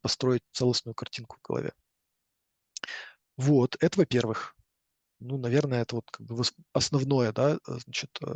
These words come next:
з-, з-, зачем это делают. Э.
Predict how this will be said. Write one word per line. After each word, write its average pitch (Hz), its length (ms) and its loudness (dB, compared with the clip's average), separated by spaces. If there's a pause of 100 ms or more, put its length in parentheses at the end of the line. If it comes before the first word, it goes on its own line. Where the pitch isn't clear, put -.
(120)
з-, 131 360 -12
з-, 127 260 -10
зачем 120 360 -4
это - 160 -20
делают. - 380 -8 (1600)
Э. 143 440 6